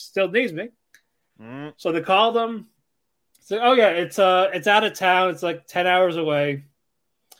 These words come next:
Speaker 1: And it's ten thousand yen a day."
Speaker 2: Wow, that's, uh,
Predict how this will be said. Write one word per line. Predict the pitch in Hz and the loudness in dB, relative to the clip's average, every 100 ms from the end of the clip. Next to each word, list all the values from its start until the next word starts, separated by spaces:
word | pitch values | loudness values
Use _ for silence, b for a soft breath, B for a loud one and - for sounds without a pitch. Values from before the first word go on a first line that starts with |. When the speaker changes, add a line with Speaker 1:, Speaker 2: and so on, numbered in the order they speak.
| _ _ _ _ - | _ _ _ _ -4
Speaker 1:
And | 165 | -2
it's | 160 | -2
ten | - 220 247 233 | -2 -2 -2 0
thousand | 247 233 214 | 0 0 0
yen | 214 208 | -2 -2
a | 185 | -2
day." | 165 110 113 _ _ _ _ _ _ _ _ _ _ _ _ _ - | -4 -4 -10 _ _ _ _ _ _ _ _ _ _ _ _ _ -10
Speaker 2:
Wow, | 131 107 98 | -8 -8 -10
that's, | 101 - | -16 -14
uh, | 113 113 110 | -10 -10 -10